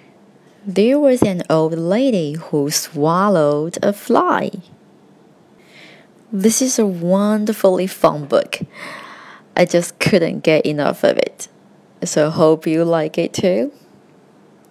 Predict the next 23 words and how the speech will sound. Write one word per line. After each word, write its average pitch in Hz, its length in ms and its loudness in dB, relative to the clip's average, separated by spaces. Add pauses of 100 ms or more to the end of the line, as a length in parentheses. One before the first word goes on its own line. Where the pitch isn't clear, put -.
(380)
Okay, 190 180 0
now 196 240 0
let's 180 380 -2
open 170 240 0
the 277 80 -2
book. - 400 -2 (1600)
There 240 320 4
was 285 260 4
an 190 220 -4
old 180 360 0
lady 208 760 0
who 160 400 -2
swallowed 165 920 -2
a 180 100 -2
fly. 185 800 -2 (2000)
I - 220 -6
don't 254 220 0
know 262 260 0
why 247 560 0
she 202 200 -4
swallowed 165 760 -2
the 269 100 0
fly. 220 720 -4